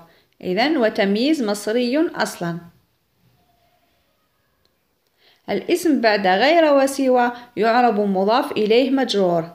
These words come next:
غير وسوى يعربان نفس إعراب ما بعد إلا.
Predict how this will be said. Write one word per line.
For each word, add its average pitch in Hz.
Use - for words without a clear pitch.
غير 202
وسوى 202
يعربان 214
نفس 339
إعراب 190
ما 220
بعد 262
إلا. 156